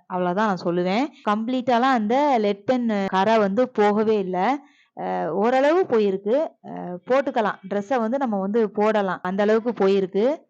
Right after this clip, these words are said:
இந்த ட்ரெஸ்ஸை வந்து நம்ம வந்து யூஸ் பண்ணிக்கலாம். So யூஸ் பண்ற அளவுக்கு போயிருக்கு. ரொம்ப பெஸ்ட் ரிசல்ட், ரொம்ப கம்ப்ளீட்டா போயிருக்கு அப்படின்னு நான் சொல்ல மாட்டேன். அது மட்டும் இல்ல, கலர் ட்ரெஸ்ல ஆப்பச்சோடாவும் யூஸ் பண்ணலாம், வாஷிங் சோடாவும் யூஸ் பண்ணலாம் அப்படிங்கிறதுக்கு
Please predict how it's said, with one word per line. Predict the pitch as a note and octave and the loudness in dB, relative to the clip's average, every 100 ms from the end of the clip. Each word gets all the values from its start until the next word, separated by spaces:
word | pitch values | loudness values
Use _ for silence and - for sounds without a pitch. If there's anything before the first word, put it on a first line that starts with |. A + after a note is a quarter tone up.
| - | -8
இந்த | G#3+ G3+ | -4 0
ட்ரெஸ்ஸை | G#3+ A3 C4+ | 0 0 2
வந்து | B3 C#4+ | 2 2
நம்ம | B3 G#3 | 2 2
வந்து | G#3+ C4+ C4+ | 2 2 2
யூஸ் | A#3+ D4 - | 0 -2 -4
பண்ணிக்கலாம். | B3+ G#3 G3 F3 - | -4 -4 -4 -6 -8
So | - A3+ G3 F#3 E3+ | -6 -2 0 0 -2
யூஸ் | A#3+ B3+ | -4 -2
பண்ற | B3+ A3+ G#3+ | -2 0 0
அளவுக்கு | G3+ A#3+ D4+ D4+ A#3 | 2 2 2 2 2
போயிருக்கு. | G3 G#3 G#3 F#3 C4 D4+ A3+ | 2 0 2 0 -2 -2 -2
ரொம்ப | A3 A#3 C#4 A3+ E3+ E3+ | -4 0 2 2 -2 -6
பெஸ்ட் | G3+ G3+ D#4 | -6 -4 -4
ரிசல்ட், | C#4+ B3 A#3 G#3+ G#3 G#3 G3 E3 | -2 0 -2 -2 0 0 2 0
ரொம்ப | F#3+ A3+ B3+ | -2 -4 -4
கம்ப்ளீட்டா | G#3 G3 A#3+ B3 B3+ B3+ | -6 -6 -8 -6 -2 0
போயிருக்கு | A#3 G#3 G3 A3 | 2 2 2 0
அப்படின்னு | F#3+ F#3+ G#3 A3+ | 0 -2 -4 -4
நான் | G3 F3 | -6 -6
சொல்ல | F#3 F3+ F#3+ | -6 -4 -2
மாட்டேன். | F3+ F#3 A#3 E4 | -4 -2 -4 -4
அது | - G#3+ A#3 | -2 0 0
மட்டும் | A#3+ B3+ | 0 0
இல்ல, | A#3 B3 E4+ D#4 - - | 2 4 4 2 0 -2
கலர் | G#3 A3+ B3 | 0 2 2
ட்ரெஸ்ல | B3 A3+ A#3+ D#4 G4+ - G#3 | 0 0 0 2 0 -2 0
ஆப்பச்சோடாவும் | A#3 A#3+ A#3+ B3 C4+ B3+ | 2 2 2 2 0 -4
யூஸ் | A#3 A#3 | -6 -4
பண்ணலாம், | A#3 A#3+ E4 G#4+ - _ _ | -2 0 -2 -2 -8 _ _
வாஷிங் | F#3+ G#3+ A3 B3 A#3 | 0 2 2 -2 -2
சோடாவும் | A#3+ A3 G#3+ A3 B3 A#3 | 0 2 2 4 2 2
யூஸ் | G3 F#3+ | -2 -2
பண்ணலாம் | A3 G3 G3 G3+ | -2 0 2 2
அப்படிங்கிறதுக்கு | F#3 G3+ G3+ G3+ G3 A#3+ | 0 -2 0 -2 -2 -2